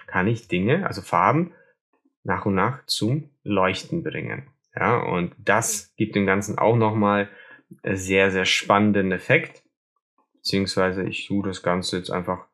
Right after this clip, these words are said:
wirklich sehr gezielt optimieren. Ja, also wie auch immer, da kann man sich jetzt wirklich sehr, sehr intensiv damit in den Feinheiten austoben, aber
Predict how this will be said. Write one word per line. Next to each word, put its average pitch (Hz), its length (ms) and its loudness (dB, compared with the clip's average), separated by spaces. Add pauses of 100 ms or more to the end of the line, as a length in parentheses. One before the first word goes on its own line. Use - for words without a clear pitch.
(460)
wirklich 98 380 -6
sehr 92 160 -2
gezielt 95 520 -4 (720)
optimieren. 101 640 0 (320)
Ja, 165 260 4
also 98 300 -4 (440)
wie 127 160 6
auch 147 120 6
immer, 165 380 4 (200)
da 117 100 4
kann 139 180 4
man 139 140 6
sich 131 140 2
jetzt 131 180 -2
wirklich 135 380 0
sehr, 123 440 6
sehr 120 380 4 (280)
intensiv 117 560 2
damit 110 380 4 (680)
in - 140 2
den 110 140 4
Feinheiten 120 640 4
austoben, 135 760 2
aber 139 500 4